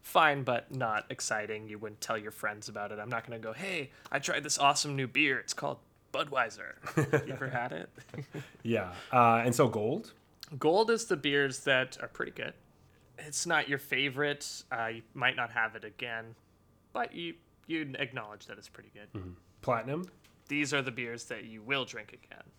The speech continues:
Speaker 2: And
Speaker 1: So, like, if you th-, if you drink this, you're like, "That's good. I would have this again." But I'm not, you know, gonna go post on Twitter about how good it is. That's platinum.
Speaker 2: Diamond?
Speaker 1: Diamond is, now we're talking about recommending.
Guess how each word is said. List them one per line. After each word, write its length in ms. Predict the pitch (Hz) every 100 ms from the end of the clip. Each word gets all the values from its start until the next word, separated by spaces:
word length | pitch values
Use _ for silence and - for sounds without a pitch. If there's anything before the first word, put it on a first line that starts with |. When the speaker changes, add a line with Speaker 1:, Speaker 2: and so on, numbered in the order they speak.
| _ _ _ _ -
Speaker 2:
And 240 | 110 104
Speaker 1:
So, 180 | 98 117
like, 180 | 117 117
if 180 | 131 -
you 60 |
th-, 200 | 131 160 151
if 140 | 131
you 60 | 143
drink 240 | 139 170
this, 240 | 170 165 -
you're 100 | 127
like, 240 | 113 -
"That's 220 | - 135
good. 300 | - 131 120 -
I 120 | 120
would 140 | 110 104
have 220 | 107 101
this 200 | 107 -
again." 400 | 101 113 117 123 - _ _ _ _ _
But 140 | 127
I'm 160 | 120 117
not, 240 | 120 110 - -
you 100 | 120
know, 180 | 110 104
gonna 160 | 117 113
go 120 | 110
post 360 | - 117 -
on 100 | 110
Twitter 300 | 107 - 127
about 180 | 127 120
how 100 | 120
good 200 | 117 113
it 100 | 110
is. 380 | 110 107 110 - _ _ _ _ -
That's 180 | 101 -
platinum. 460 | 110 - - - - _
Speaker 2:
Diamond? 480 | - 113 113 151 196 - -
Speaker 1:
Diamond 500 | 143 165 180 185 165
is, 480 | 151 151 143 - 143
now 180 | 139 147
we're 120 | 135
talking 400 | - 127 - 123
about 260 | 113 104
recommending. 560 | 107 104 - 117 127 -